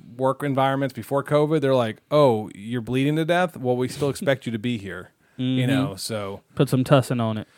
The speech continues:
Speaker 1: Yeah. Um,
Speaker 2: And, and, and come on in.
Speaker 1: but that's kinda where it was, you know? It's been, you know, back to the grind, been back to work since Monday, and, uh,
Speaker 2: All right,
Speaker 1: doing
Speaker 2: man.
Speaker 1: stuff. Um, I wanna jump in real quick.
Speaker 2: O-, okay.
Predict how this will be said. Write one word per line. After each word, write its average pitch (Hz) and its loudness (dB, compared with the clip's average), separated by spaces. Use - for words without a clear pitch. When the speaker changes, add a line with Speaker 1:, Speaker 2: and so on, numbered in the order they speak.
Speaker 1:
Yeah. 139 4
Um, 135 0
Speaker 2:
And, - -
and, 120 -6
and 123 -6
come 135 0
on 131 2
in. 110 0
Speaker 1:
but 160 0
that's 220 -2
kinda 226 2
where 214 0
it 208 -2
was, 123 0
you 123 -4
know? 147 -2
It's 160 -6
been, 151 0
you 147 0
know, 151 0
back 123 -4
to 139 -6
the 131 -6
grind, 131 -2
been 120 -4
back 120 -2
to 127 -8
work 117 -6
since - -12
Monday, 127 -6
and, 104 -10
uh, 104 -6
Speaker 2:
All 113 -6
right, 170 0
Speaker 1:
doing 127 -2
Speaker 2:
man. 147 0
Speaker 1:
stuff. 143 -2
Um, 104 -6
I 143 2
wanna 160 4
jump 139 2
in 131 0
real 120 -4
quick. - -10
Speaker 2:
O-, 143 2
okay. 143 2